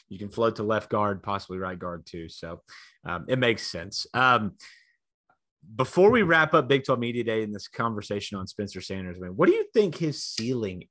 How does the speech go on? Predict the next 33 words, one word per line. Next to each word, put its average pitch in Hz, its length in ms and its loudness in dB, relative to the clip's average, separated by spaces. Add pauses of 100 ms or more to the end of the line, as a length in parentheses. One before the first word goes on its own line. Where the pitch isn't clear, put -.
is? 95 680 -4
Like, 104 160 -2
now 131 160 4
that 175 80 4
we're 135 80 4
talking 131 320 -2
about 110 200 -2
the 101 60 -6
next - 500 -6
two 117 80 -6
years, 92 720 -8 (640)
'cause 135 140 2
I, 160 200 6 (340)
I 165 160 4
have 185 160 6
a 131 60 6
thought. 98 360 0
I'll, 151 300 2
I'll 147 120 2
give 165 220 -2
you 147 120 0
mine 117 300 -2
before, 104 500 -2 (140)
before 98 360 -4
you, 85 140 -8 (260)
I 101 40 -8
mean, 92 100 -10
so 107 120 -10
you 98 180 -8
can 82 160 -16
think 104 220 -10
about 90 280 -8
it. - 160 -14